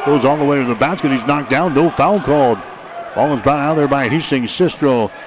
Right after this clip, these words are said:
Out of Reggie Thomas into the forecourt. Thomas down in the deep right corner to Tyreek for three. Way off of the mark.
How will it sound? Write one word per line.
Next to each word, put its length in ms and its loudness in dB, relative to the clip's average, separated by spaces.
Out 180 0
of 80 0
Reggie 320 0
Thomas 480 -2
into 140 -2
the 140 0
forecourt. 580 0
Thomas 380 0
down 220 0
in 60 -4
the 80 0
deep 260 0
right 220 0
corner 300 0
to 120 0
Tyreek 580 2
for 140 2
three. 360 0
Way 320 4
off 180 0
of 60 -2
the 40 2
mark. 200 0